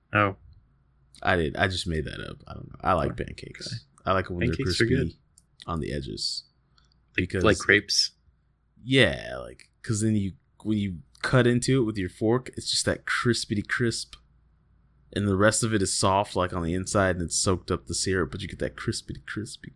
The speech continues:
Speaker 2: crunch.
Speaker 1: You know, I said crepes, but I'm pretty sure it's a crepe.
Speaker 2: Well, I'm not even
Speaker 1: Pretty
Speaker 2: a
Speaker 1: sure
Speaker 2: French
Speaker 1: you pronounce
Speaker 2: now.
Speaker 1: it
Speaker 2: The French don't
Speaker 1: crepes.
Speaker 2: even know, so. I thought it was a
Speaker 1: French don't.
Speaker 2: crepe.
Speaker 1: I'm pretty sure it's a crepe.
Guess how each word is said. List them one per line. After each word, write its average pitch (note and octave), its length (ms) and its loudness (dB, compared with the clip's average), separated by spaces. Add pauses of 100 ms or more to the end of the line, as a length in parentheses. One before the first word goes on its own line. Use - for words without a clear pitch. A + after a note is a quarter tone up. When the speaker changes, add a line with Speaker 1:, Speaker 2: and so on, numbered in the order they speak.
Speaker 2:
crunch. - 200 -6
Speaker 1:
You A2+ 60 6
know, A2+ 60 8
I A#2 60 8
said - 280 4
crepes, G#2+ 460 4
but G2 60 -2
I'm F#2 100 -2
pretty G2 200 4
sure F#2+ 160 0
it's - 160 -2
a - 60 -14
crepe. - 400 -4 (1300)
Speaker 2:
Well, A#3+ 300 2
I'm D3+ 100 0
not C3+ 160 8
even E2+ 180 4
Speaker 1:
Pretty C#2+ 60 -4
Speaker 2:
a - 40 -8
Speaker 1:
sure - 100 -8
Speaker 2:
French - 240 -4
Speaker 1:
you - 60 -8
pronounce C#2+ 180 -4
Speaker 2:
now. - 60 -12
Speaker 1:
it - 60 -20 (360)
Speaker 2:
The G2 80 -2
French - 260 0
don't B1 100 -6
Speaker 1:
crepes. - 200 -4
Speaker 2:
even - 140 -18
know, - 260 -20
so. - 300 -18 (920)
I C3 60 -2
thought G#3 160 6
it G3 40 10
was C3+ 120 6
a G#2+ 60 4
Speaker 1:
French F2 120 0
don't. - 0 -
Speaker 2:
crepe. F#2+ 720 0 (1200)
Speaker 1:
I'm - 160 -4
pretty G#2 220 0
sure - 160 -2
it's - 120 -4
a - 40 -16
crepe. - 320 -4